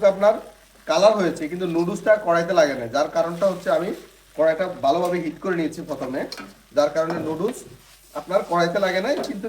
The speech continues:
নিচে একটু হালকা সসের জন্য কালার হয়ে গিয়েছে। এই স্টিলের কড়াইতে আপনারা রান্না করলে অবশ্যই এই ব্যাপারটা একটু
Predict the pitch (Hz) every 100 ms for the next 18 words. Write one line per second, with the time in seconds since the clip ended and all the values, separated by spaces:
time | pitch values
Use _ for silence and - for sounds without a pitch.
0 | 202 202 320 - 190 175 208 165 - 160
1 | - - - 165 170 190 196 196 285 160
2 | 160 156 151 131 117 - 101 - _ 165
3 | 175 180 185 - 202 208 233 202 196 202
4 | 196 196 196 175 190 196 185 156 - 185
5 | 165 147 202 156